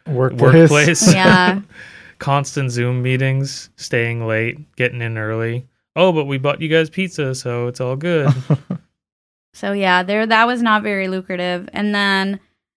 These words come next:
Speaker 3: another th-, alley I was gonna go down was, um, there's this place called, like, Boston Matchmaking Service.
Speaker 2: What is that? For, like, dating?
Speaker 3: For, like, dating. And
Speaker 2: So for old
Speaker 3: apparently,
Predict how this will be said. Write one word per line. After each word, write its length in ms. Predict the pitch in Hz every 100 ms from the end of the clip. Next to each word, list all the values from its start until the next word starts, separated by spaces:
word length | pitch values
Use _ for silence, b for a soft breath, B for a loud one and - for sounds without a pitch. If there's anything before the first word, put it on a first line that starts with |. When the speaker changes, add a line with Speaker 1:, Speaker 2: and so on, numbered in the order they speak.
| -
Speaker 3:
another 360 | 233 302 320
th-, 300 | 311 247 240 -
alley 420 | 220 226 226 214
I 140 | 196 190
was 160 | 190
gonna 180 | 190 190
go 120 | 180
down 320 | 180 170 175
was, 340 | 175 170 170 -
um, 600 | 185 175 170 170 170 170 -
there's 300 | 196 196 185
this 220 | 202 -
place 340 | 233 240 240
called, 260 | - 214 202
like, 280 | 190 185 -
Boston 680 | 185 185 202 - 196 190
Matchmaking 720 | 185 165 190 - 254 262 320 320
Service. 760 | 330 339 339 381 381 - - -
Speaker 2:
What 160 | 127
is 120 | 120 -
that? 300 | 117 110 -
For, 180 | -
like, 320 | 123 123 117 113
dating? 500 | 104 127 170 220 240
Speaker 3:
For, 140 | 320
like, 240 | 311 311
dating. 640 | 233 269 330 392 294 220 208
And 20 |
Speaker 2:
So 60 | 220
for 60 |
old 80 | 240
Speaker 3:
apparently, 600 | 254 277 294 311 302 294